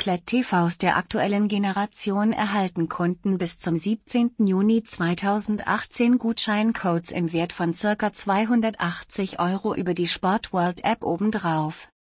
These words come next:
Wer diese bis zum dreißigsten Juni bei den Anbietern einlöst, kommt in den Genuss von sechs Monaten lang Live-Sport bei Sky Ticket, dazn und Eurosport Player. Auch andere Inhalte als Fußball können bei den jeweiligen Anbietern genutzt werden.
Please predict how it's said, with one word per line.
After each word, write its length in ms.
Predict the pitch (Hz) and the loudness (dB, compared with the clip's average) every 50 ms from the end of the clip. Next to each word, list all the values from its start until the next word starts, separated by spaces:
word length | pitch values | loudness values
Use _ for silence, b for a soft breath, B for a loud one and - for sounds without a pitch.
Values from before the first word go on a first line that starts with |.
| _ _ _ B B B B B B B B B | _ _ _ B B B B B B B B B
Wer 220 | B 175 180 180 175 | B 0 0 0 2
diese 240 | 190 208 202 233 | 0 0 2 2
bis 240 | 208 185 185 - - | 0 0 -2 -4 -4
zum 180 | - - 180 175 | -4 -2 -2 -2
dreißigsten 640 | 170 165 170 180 208 - - 240 - - - 190 | 0 0 0 0 0 2 0 0 0 0 0 2
Juni 340 | 180 170 170 175 190 196 202 | 2 4 4 4 2 2 2
bei 160 | 180 180 165 | 2 0 0
den 160 | 165 170 170 | 2 0 0
Anbietern 580 | - 156 170 175 160 175 175 170 - 170 156 156 | 0 0 0 2 2 2 0 0 0 0 0 0
einlöst, 760 | - 147 151 156 160 151 151 147 156 170 175 - - - - b b b b b b b b b | 2 2 2 2 2 2 2 2 0 -2 -2 -6 -8 -10 -14 b b b b b b b b b
kommt 300 | - - 196 185 180 - | -2 0 0 0 0 0
in 140 | - 170 170 | 0 0 2
den 180 | 165 165 175 | 2 2 2
Genuss 420 | 165 170 165 165 170 214 220 - - | 2 0 0 0 0 0 -2 -4 -4
von 240 | - 220 214 208 196 | -2 0 0 0 0
sechs 280 | 196 196 214 - - | 0 -2 -2 -2 0
Monaten 440 | 220 202 196 208 220 220 226 - 202 | 0 2 2 2 2 0 0 0 0
lang 280 | 180 170 160 165 170 170 | 2 2 2 2 2 2
Live-Sport 640 | 165 160 165 190 202 - - - - 170 165 - - | 2 2 0 -2 -2 -4 -4 -4 -2 -2 -2 -2 -2
bei 180 | - 175 165 | -2 -2 -2
Sky 440 | 165 - - - 196 180 180 202 220 | -2 -2 -2 0 0 2 2 2 2
Ticket, 560 | 214 - 233 233 - 214 214 220 - - - _ _ _ - | 0 0 -2 -2 0 -2 -2 0 -2 -4 -6 _ _ _ -4
dazn 440 | 190 175 165 160 170 165 165 175 | -2 0 0 2 2 2 0 0
und 220 | - - 185 - - | 0 -2 -4 -2 0
Eurosport 640 | 151 156 165 175 190 - - - 180 160 156 - - | 0 0 0 -2 -2 -4 -2 0 0 0 0 0 -2
Player. 520 | - - 165 156 156 156 156 151 151 151 _ _ _ _ _ _ _ | -4 -2 -2 0 0 0 0 -2 -2 -6 _ _ _ _ _ _ _
Auch 240 | - 185 180 175 - | 0 0 0 0 0
andere 380 | - 202 220 226 233 202 190 170 | 0 2 2 2 2 2 0 0
Inhalte 600 | - 175 196 190 180 196 196 202 - - 220 - | 0 0 0 2 2 2 2 0 2 0 0 0
als 240 | - 170 175 - | 0 -2 -2 -4
Fußball 540 | - - 220 220 220 - - - 165 165 165 | -4 0 0 0 0 0 0 0 2 2 0
können 380 | 165 - 196 190 196 196 196 190 | 0 0 0 0 2 2 2 2
bei 100 | 190 190 | 0 0
den 180 | 190 202 208 | 0 0 0
jeweiligen 640 | 196 190 196 214 220 214 220 226 226 233 226 226 196 | 0 2 2 0 2 2 2 2 2 2 2 2 0
Anbietern 680 | 165 - 180 190 202 196 196 185 - 185 180 180 180 | 0 0 0 0 0 0 0 -2 0 0 0 0 0
genutzt 500 | 175 175 170 170 180 - - - - 170 | 0 2 2 2 0 0 -2 -4 -4 -2
werden. 480 | 165 151 147 151 160 151 147 143 147 147 | -2 0 0 2 2 2 2 2 0 -4